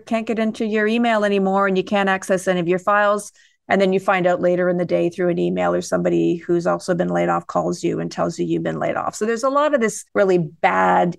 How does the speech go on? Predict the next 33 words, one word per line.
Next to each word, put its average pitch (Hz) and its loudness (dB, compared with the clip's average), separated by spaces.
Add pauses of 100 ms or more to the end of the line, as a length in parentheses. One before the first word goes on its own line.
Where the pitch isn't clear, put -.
inhumane 175 0
behavior. 180 -2 (240)
But 233 0
what 262 4
I 269 4
thought 330 2
was 415 -4
really 269 2
interesting 233 0
in 202 2
the 185 2
Google 220 0
case 165 0
was 190 0
that 190 2 (100)
the 214 0
employees 214 0
wrote 214 0
a 214 4
letter 202 0
back 185 -2 (320)
to 175 0
the 175 -4
C 180 -6
E 170 2
O - -2 (120)
because 226 -2
of 220 0 (420)
how 226 2 (200)
the 208 2
firing 180 0
was 175 -2
done. - -2